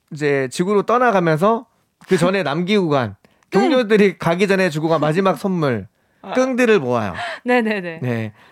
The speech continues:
Speaker 1: 끙들을 모아서
Speaker 2: 네.
Speaker 1: 어, 화성에 있는 그 흙들을 다 퍼가지고 들어와요, 실내로.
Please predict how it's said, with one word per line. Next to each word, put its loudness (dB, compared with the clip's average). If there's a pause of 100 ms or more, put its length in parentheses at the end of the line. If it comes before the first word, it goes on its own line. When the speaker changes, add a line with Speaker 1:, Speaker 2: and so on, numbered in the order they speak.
(100)
Speaker 1:
끙들을 2
모아서 -2
Speaker 2:
네. -12 (340)
Speaker 1:
어, -4
화성에 2
있는 0
그 0
흙들을 0
다 -6
퍼가지고 -6
들어와요, -8
실내로. -8